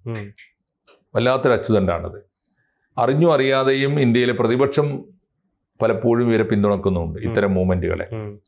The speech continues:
Speaker 2: എല്ലാ, രണ്ട് വലിയ ഗുരുതരമായ പ്രതിഭാസമാണ്. ഇന്ത്യയിലെ എല്ലാ രാഷ്ട്രീയ പാർട്ടികളും അറിഞ്ഞാൽ നല്ലതാണ്, ശ്രദ്ധിച്ചാൽ നല്ലതാണ്.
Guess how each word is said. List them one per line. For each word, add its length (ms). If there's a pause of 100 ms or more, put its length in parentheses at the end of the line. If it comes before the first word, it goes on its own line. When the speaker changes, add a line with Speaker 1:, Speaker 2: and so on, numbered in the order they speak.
(640)
Speaker 2:
എല്ലാ, 460
രണ്ട് 260
വലിയ 320
ഗുരുതരമായ 680
പ്രതിഭാസമാണ്. 640
ഇന്ത്യയിലെ 380
എല്ലാ 220
രാഷ്ട്രീയ 340
പാർട്ടികളും 440
അറിഞ്ഞാൽ 320
നല്ലതാണ്, 380
ശ്രദ്ധിച്ചാൽ 420
നല്ലതാണ്. 500